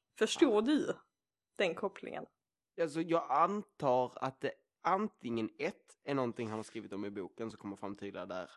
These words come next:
Speaker 2: att det har med, med, med glaci-, alltså det är ju, det är ju, vad är det de, det heter, att de kalvar såna här stora, eh, glaciärer som det trillar ner enorma, det, det är ju jävligt effektfullt. Det andra teorin jag har, det är att regissören bara,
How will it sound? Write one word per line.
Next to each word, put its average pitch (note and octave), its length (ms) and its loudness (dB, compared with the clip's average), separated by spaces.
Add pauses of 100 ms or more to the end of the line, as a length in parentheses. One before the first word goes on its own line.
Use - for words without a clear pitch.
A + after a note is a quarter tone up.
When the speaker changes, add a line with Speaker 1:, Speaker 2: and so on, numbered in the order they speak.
(140)
Speaker 2:
att - 100 -20
det - 80 -20
har F#2 100 -12
med, F#2 260 -10
med, F#2+ 320 -12
med G2 400 -12
glaci-, - 320 -16
alltså G#2 160 -18
det A#2 100 -6
är B2 60 -2
ju, B2 80 -4
det A#2 100 -6
är A#2+ 60 -2
ju, A2+ 140 -4
vad G#2+ 240 -8
är A2 60 -4
det G#2 100 -8
de, G#2+ 240 -8
det - 220 -20
heter, G2 160 -14
att - 60 -20
de G2+ 180 -12
kalvar A2 680 -6 (920)
såna A2 120 -10
här G2+ 260 -8
stora, G2+ 540 -8 (200)
eh, G2 120 -16
glaciärer G2+ 640 -10
som G2+ 200 -10
det G2 80 -12 (400)
trillar G#2 200 -10
ner G#2 160 -8
enorma, G#2+ 640 -6 (100)
det, - 80 -12
det C#3 220 -2
är D3 60 6
ju D3+ 100 0
jävligt C3 300 2
effektfullt. - 500 -10 (560)
Det C#3 180 4
andra C3+ 460 4
teorin D#3 340 0
jag A2+ 80 2
har, G#2 140 0
det G#2+ 100 -4
är G#2 100 -2
att - 180 -12 (120)
regissören A2+ 600 -4
bara, G2+ 240 -4